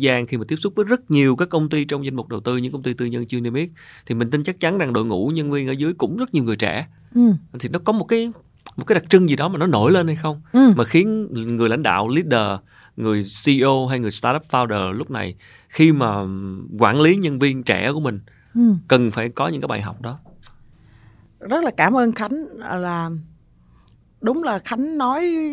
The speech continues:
Speaker 2: ờ, Giang hoàn toàn đồng ý là cái góc nhìn của các bạn, cái perception hay là cái view, cái quan điểm của các bạn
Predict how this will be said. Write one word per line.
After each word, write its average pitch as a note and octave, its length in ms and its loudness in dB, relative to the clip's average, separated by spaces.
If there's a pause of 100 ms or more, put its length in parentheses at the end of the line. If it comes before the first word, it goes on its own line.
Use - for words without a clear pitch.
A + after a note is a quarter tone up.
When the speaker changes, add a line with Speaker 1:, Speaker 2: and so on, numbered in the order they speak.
(160)
Speaker 2:
ờ, A3+ 400 -4
Giang A#3 140 -2
hoàn G#3+ 180 -2
toàn F3 160 -2
đồng F3 140 -2
ý B3+ 100 -2
là C4+ 140 -4
cái B3+ 180 -8
góc F4+ 220 -2
nhìn F3 440 2
của E3 140 -10
các - 200 -8
bạn, D3 320 -2 (140)
cái A#3 180 -10
perception F3+ 680 -2
hay F#3+ 140 -4
là E3+ 140 -4
cái G#3+ 120 -6
view, G#3 300 -2
cái B3 160 -4
quan G#3 180 -2
điểm D#3+ 120 -2
của G#3+ 100 -8
các B3+ 120 -8
bạn D#3 160 -6